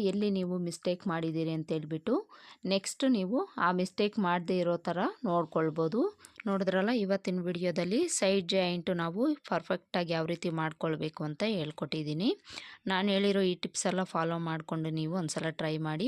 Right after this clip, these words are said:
ಫಿಟ್ಟಿಂಗ್ ಪರ್ಫೆಕ್ಟ್ ಆಗಿ ಬರುತ್ತೆ. ಇದಿಷ್ಟು ಇವತ್ತಿನ ವಿಡಿಯೋ. ಹೋಪ್ ಈ ವಿಡಿಯೋ ನಿಮ್ಗೆ ಇಷ್ಟ ಆಗಿದೆ ಅಂತ ಅನ್ಕೊಳ್ತೀನಿ. ಇಷ್ಟ ಆಗಿದ್ರೆ ವಿಡಿಯೋ ಒಂದು ಲೈಕ್ ಕೊಡೋದನ್ನ ಮರಿಬೇಡಿ. ಹಾಗೇನೆ ನೀವೇನೋ ನನ್ನ ಚಾನಲ್ನ ಸಬ್ಸ್ಕ್ರೈಬ್ ಮಾಡ್ಕೊಳ್ದೆ ನೋಡ್ತಾ ಇದ್ರೆ ಪ್ಲೀಸ್ ಸಬ್ಸ್ಕ್ರೈಬ್ ಮಾಡ್ಕೊಂಡು ಪಕ್ಕದಲ್ಲಿರೋ ಬೆಲ್ ಐಕಾನ್ನ ಕ್ಲಿಕ್ ಮಾಡಿ, ಆಲ್ ಅನ್ನೋ ಆಪ್ಷನ್ನ ಸೆಲೆಕ್ಟ್ ಮಾಡ್ಕೊಳ್ಳಿ.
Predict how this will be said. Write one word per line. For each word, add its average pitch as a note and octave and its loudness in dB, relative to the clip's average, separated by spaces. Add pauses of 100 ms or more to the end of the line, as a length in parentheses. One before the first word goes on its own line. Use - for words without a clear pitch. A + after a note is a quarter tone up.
ಫಿಟ್ಟಿಂಗ್ D#3+ -4
ಪರ್ಫೆಕ್ಟ್ D#3 -6
ಆಗಿ D3 -6
ಬರುತ್ತೆ. D3+ -4 (140)
ಇದಿಷ್ಟು E3 -2 (120)
ಇವತ್ತಿನ D#3 -2
ವಿಡಿಯೋ. D3+ -2 (240)
ಹೋಪ್ G3+ 0
ಈ - 2
ವಿಡಿಯೋ F3 0
ನಿಮ್ಗೆ D#3+ -4
ಇಷ್ಟ - -4
ಆಗಿದೆ D#3+ -2
ಅಂತ D#3 -4
ಅನ್ಕೊಳ್ತೀನಿ. D#3+ -4
ಇಷ್ಟ - -4
ಆಗಿದ್ರೆ D#3 -4
ವಿಡಿಯೋ D#3 -2 (100)
ಒಂದು D3+ -4
ಲೈಕ್ D#3+ -6
ಕೊಡೋದನ್ನ D#3 -4
ಮರಿಬೇಡಿ. D#3+ -2 (500)
ಹಾಗೇನೆ F3 0
ನೀವೇನೋ E3+ 0
ನನ್ನ D#3+ -2
ಚಾನಲ್ನ D#3+ -2
ಸಬ್ಸ್ಕ್ರೈಬ್ F#3+ -4
ಮಾಡ್ಕೊಳ್ದೆ F3 -2
ನೋಡ್ತಾ E3 -2
ಇದ್ರೆ G#3 -2
ಪ್ಲೀಸ್ D#3+ -4
ಸಬ್ಸ್ಕ್ರೈಬ್ F3 -4
ಮಾಡ್ಕೊಂಡು E3 -4
ಪಕ್ಕದಲ್ಲಿರೋ D#3 0
ಬೆಲ್ E3 0
ಐಕಾನ್ನ D#3 -4
ಕ್ಲಿಕ್ - -8
ಮಾಡಿ, D#3+ -2
ಆಲ್ D#3+ 2
ಅನ್ನೋ D#3 -2
ಆಪ್ಷನ್ನ D#3 -4
ಸೆಲೆಕ್ಟ್ D3+ -6
ಮಾಡ್ಕೊಳ್ಳಿ. D#3+ -2